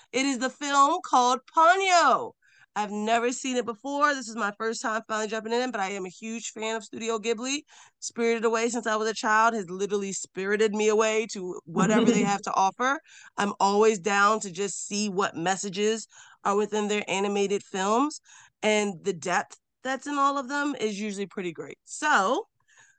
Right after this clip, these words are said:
Speaker 1: let's not, um, you know, waste any more time. Also, spoilers. I know we tell you this every time, but some people just need to be told again. Always spoilers. That's what we're about here. Thank you and welcome. Please, we're gonna
Speaker 2: <laughs>
Speaker 1: pass it on to Esther to give us a little bit of a synopsis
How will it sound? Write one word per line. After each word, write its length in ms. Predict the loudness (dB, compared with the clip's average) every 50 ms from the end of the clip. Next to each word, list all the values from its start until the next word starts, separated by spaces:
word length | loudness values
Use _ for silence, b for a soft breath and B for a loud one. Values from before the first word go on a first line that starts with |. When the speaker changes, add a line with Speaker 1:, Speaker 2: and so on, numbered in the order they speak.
| b b b _ _ _ _ _ -10
Speaker 1:
let's 260 | -8 -8 -8 -8 -6
not, 240 | -6 -4 -6 -6 -6 _ -10
um, 480 | -8 -6 -6 -6 -6 -6 -6 -8 -10 -12 -12
you 120 | -10 -8
know, 140 | -6 -6 -6
waste 260 | -6 -6 -8 -8 -8
any 80 | -10 -8
more 160 | -8 -8 -8
time. 340 | -8 -10 -8 -8 -8 -4 4 6
Also, 380 | 6 6 6 6 4 2 2
spoilers. 760 | 0 -4 -4 0 2 4 4 4 2 0 -2 -4 -8 -12 -20 _ _ _ -10
I 60 | -6
know 140 | -4 -2 -2
we 80 | -2 -4
tell 160 | -4 -2 -2
you 80 | -2 -2
this 160 | -4 -4 -4
every 180 | -4 -4 -4
time, 300 | -2 2 4 4 4 4
but 100 | 2 0 -2
some 180 | 0 0 2
people 280 | 2 0 0 2 2 0
just 200 | 0 0 -4 -2
need 180 | 0 0 0 -2
to 60 | -4
be 120 | -6 -6
told 240 | -4 -2 -2 -2 -2
again. 300 | -2 -2 -4 -4 -6 -8 B B B B B B B _ _ 6
Always 440 | 8 8 10 10 8 8 6 6
spoilers. 520 | 2 2 2 2 2 2 0 -4 -8 -12 -8
That's 260 | -4 -2 -2 -2 -2
what 100 | -4 -2
we're 180 | 0 0 0 0
about 300 | 2 4 4 4 4 2
here. 280 | -2 -4 -4 -4 -6 -8 _ b b b b b b _ -2
Thank 280 | 2 2 2 2 2
you 160 | 0 0 2 2
and 120 | 0 -2
welcome. 400 | -6 -8 -10 -10 -14 -18 -20 -20 _ _ _ _ b b b b b b b
Please, 520 | -20 -12 -4 0 4 4 6 6 4 2 2
we're 60 | 2
gonna 180 | 2 2 2 2
Speaker 2:
<laughs> 20 |
Speaker 1:
pass 280 | 2 2 2 2 0 -2
it 40 | -2
on 120 | -2 -2
to 120 | -2 -2 -4
Esther 260 | -4 -4 -4 -6 -8
to 60 | -6
give 200 | -4 -4 -4 -2
us 140 | -4 -6 -6
a 40 | -6
little 200 | -6 -6 -4 -4
bit 100 | -4 -4
of 100 | -4 -4
a 100 | -6 -8
synopsis 1040 | -8 -8 -10 -10 -8 -6 -4 0 2 2 0 0 -4 -14 -10 -10 -10 -10 -10 -16